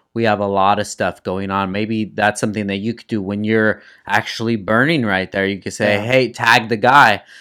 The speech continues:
Speaker 1: and say, "Hey, bro, we're working on yours right now." And then other people will be like, "Oh, I can't wait to see mine on there." You
Speaker 2: And,
Speaker 1: know?
Speaker 2: and that, it, it works. It, it has, um,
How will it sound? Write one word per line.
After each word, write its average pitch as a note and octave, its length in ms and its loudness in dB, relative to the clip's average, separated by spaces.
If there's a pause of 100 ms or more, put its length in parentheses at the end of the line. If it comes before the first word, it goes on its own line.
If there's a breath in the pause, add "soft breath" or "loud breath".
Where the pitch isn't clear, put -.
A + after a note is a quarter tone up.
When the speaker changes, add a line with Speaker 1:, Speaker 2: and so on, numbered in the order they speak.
(140 loud breath)
Speaker 1:
and A2+ 100 -8
say, A#2 140 2
"Hey, C3 160 6
bro, C3+ 340 6
we're C3+ 120 4
working C#3+ 360 0
on C#3+ 200 2
yours D3 260 6
right C#3+ 160 4
now." D3+ 180 6
And A#2 120 4
then A2+ 100 2
other B2 240 2
people B2 240 -6
will A2 80 -4
be B2 80 -2
like, A2 220 -4
"Oh, B2 100 -2
I A2+ 120 -2
can't B2 260 -6
wait A#2 220 -4
to - 40 -12
see A#2 220 -4
mine A2+ 480 2
on F#2+ 240 -4
there." F#2 240 -4
You F2+ 180 -14
Speaker 2:
And, - 0 -
Speaker 1:
know? B2+ 220 4
Speaker 2:
and G3+ 120 6
that, G#3 240 4
it, E3 200 6
it E3 120 2
works. E3 360 0
It, C#3 200 0
it C#3+ 120 2
has, E3 480 0
um, A#2+ 600 -2